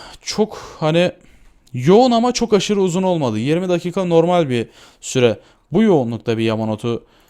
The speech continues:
videosu için açıkçası beynim yanmadı değil. Beynim yandı bir miktar. Birazcık ben de gider dinlenirim zaten bundan sonrasında. İzlediğiniz için hepinize çok teşekkür ediyorum. Bu da bugünün son videosuydu. Üçüncü videosuydu.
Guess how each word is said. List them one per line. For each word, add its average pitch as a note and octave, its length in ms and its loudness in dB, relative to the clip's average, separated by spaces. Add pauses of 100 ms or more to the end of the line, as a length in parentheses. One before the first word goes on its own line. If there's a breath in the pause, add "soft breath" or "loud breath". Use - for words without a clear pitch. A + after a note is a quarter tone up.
(140)
videosu C3 340 0
için A#2 160 -6
açıkçası B2+ 600 -6 (1300 soft breath)
beynim G3+ 380 4
yanmadı F#3+ 440 0
değil. C3 220 2
Beynim D#3+ 360 -2
yandı E3+ 300 0
bir C#3+ 80 -4
miktar. B2+ 420 -2 (360 soft breath)
Birazcık D#3 400 4
ben D#3+ 180 4
de D3+ 80 4
gider E3+ 320 8
dinlenirim E3 440 6
zaten C3 360 4
bundan C3+ 220 -2
sonrasında. C#3 640 -4 (320 loud breath)
İzlediğiniz F#3+ 460 -2
için D#3+ 140 -2
hepinize E3 360 -2
çok F#3+ 220 -6
teşekkür F3 340 -4
ediyorum. E3+ 360 0
Bu D#3+ 100 -2
da D#3 100 0
bugünün C3+ 260 -6
son D#3+ 240 -4
videosuydu. A#2 340 -6
Üçüncü C#3+ 340 -6
videosuydu. B2+ 500 -6